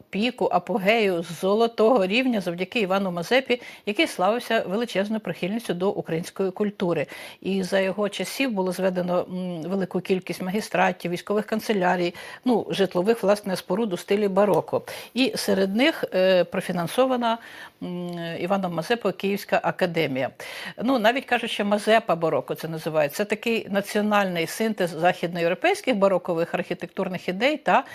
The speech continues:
архітектурних традицій українського бароко. Найвідоміші наші архітектори українські — це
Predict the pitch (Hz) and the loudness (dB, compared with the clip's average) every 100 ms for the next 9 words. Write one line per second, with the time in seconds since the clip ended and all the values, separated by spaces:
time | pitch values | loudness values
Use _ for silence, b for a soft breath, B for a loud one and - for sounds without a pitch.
0 | B B B - 180 185 - - 240 285 | B B B -4 -4 -4 -6 -4 0 2
1 | 269 - 175 196 254 226 165 170 175 214 | 2 0 0 0 0 -2 -2 -2 -2 -2
2 | - 185 185 170 139 147 190 277 311 220 | -2 0 0 0 0 -2 0 0 2 2
3 | 180 - 214 190 170 - 226 277 269 269 | 2 -2 0 2 2 0 -4 -4 0 0
4 | 269 285 285 269 277 269 269 - 285 277 | 0 -4 -4 -2 -2 0 -2 -4 -8 -2
5 | - 202 | 4 4